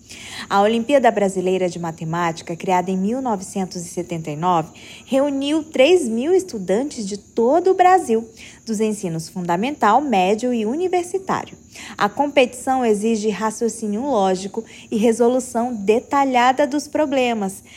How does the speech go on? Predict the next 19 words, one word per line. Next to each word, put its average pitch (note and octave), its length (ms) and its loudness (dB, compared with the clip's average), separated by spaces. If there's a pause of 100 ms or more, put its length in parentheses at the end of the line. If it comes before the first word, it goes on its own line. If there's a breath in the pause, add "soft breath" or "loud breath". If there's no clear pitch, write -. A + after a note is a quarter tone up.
(160 loud breath)
não C4+ 240 2
aceitando C#4 580 0
respostas A3+ 720 -2
sem - 600 -6
o B3+ 140 -6
desenvolvimento C#4 1080 -2
completo. - 800 -6 (540 loud breath)
Diogo C4+ 380 6
tem C4+ 220 -2
uma B3+ 160 0
trajetória A3+ 600 4
promissora. G#3 840 -4
Desde A#3 460 0
dois F#3+ 280 4
mil B3 200 -2
e B3+ 80 -2
vinte F3+ 280 -6
e D#3+ 40 -10
três, E3+ 440 -4